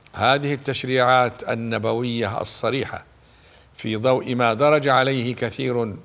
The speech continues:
ممن يؤمون الناس في صلواتهم، ويطيلون القراءة، ويترنمون فيها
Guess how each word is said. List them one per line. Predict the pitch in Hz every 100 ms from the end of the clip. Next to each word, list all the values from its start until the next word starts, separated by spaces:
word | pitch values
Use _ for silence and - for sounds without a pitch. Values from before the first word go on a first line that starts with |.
| _ _ - - _ -
ممن | 113 151 151 147
يؤمون | 139 - 135 135 139 139
الناس | 131 123 131 135 -
في | 120 131
صلواتهم، | 113 120 123 127 127 110 98 82 - - _ - -
ويطيلون | 117 135 131 131 135 147 143
القراءة، | 135 139 131 135 127 90 - - - _ _ _ _ _
ويترنمون | 90 117 123 135 135 135 131 147 139 123
فيها | 147 113 95 87 87